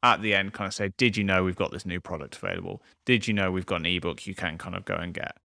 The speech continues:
You've got to go and help people and care about helping people. People will see straight through it if you're just a bullshit merchant.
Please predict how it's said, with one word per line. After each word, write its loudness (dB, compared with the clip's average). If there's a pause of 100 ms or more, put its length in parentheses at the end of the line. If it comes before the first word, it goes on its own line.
(640)
You've 6
got 6
to 6
go 6
and 4
help 6
people 2
and -2
care 6
about 4
helping -2
people. -8
People 0
will 0
see 0
straight 4
through 4
it 4
if -2
you're 0
just -2 (160)
a -6
bullshit 0
merchant. -6